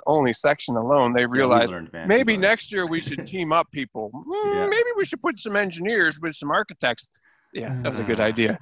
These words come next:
Speaker 2: <laughs>
Speaker 1: And, uh, I, I will solely take responsibility for that one. And anyway, so we started teaming up, and we had this mini office. There was me, Jeff, and Arthur. And that was the year that I really sort of, I was like, "Okay, I'm starting to get it." Like,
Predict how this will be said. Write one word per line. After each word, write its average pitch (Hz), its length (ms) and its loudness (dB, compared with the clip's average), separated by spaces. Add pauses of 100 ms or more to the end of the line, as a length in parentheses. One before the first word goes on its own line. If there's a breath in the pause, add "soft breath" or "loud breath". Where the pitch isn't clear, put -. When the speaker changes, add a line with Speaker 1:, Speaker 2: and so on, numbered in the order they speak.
(160)
Speaker 2:
<laughs> 170 460 -2
Speaker 1:
And, 147 340 4
uh, 139 520 4
I, 147 160 -2
I 151 200 -2
will 147 180 -6
solely 143 360 -8
take 131 200 -10
responsibility 127 580 -4
for 117 100 -8
that 139 220 0
one. 113 220 -6 (600 loud breath)
And 151 260 4
anyway, 180 360 4
so - 120 -8
we 180 80 -6
started 208 260 -4
teaming 190 280 -4
up, 247 180 -2
and 175 80 -8
we 165 100 -6
had 175 140 -4
this 160 180 -12
mini 165 280 -2
office. 131 460 -6
There 123 160 -10
was 123 160 -8
me, 143 340 0
Jeff, 127 320 0
and 117 100 -2
Arthur. - 340 -4 (340)
And 156 80 2
that 165 120 6
was 202 160 4
the 156 100 -4
year 139 400 2 (300)
that 131 160 0
I 113 120 2
really 120 380 -2
sort 113 260 -8
of, 104 100 -10 (260)
I - 60 -18
was 123 80 -10
like, - 180 -8
"Okay, 151 440 -2
I'm 123 100 -4
starting 156 320 0
to 127 80 2 (120)
get 156 120 4
it." - 140 -2
Like, - 180 -2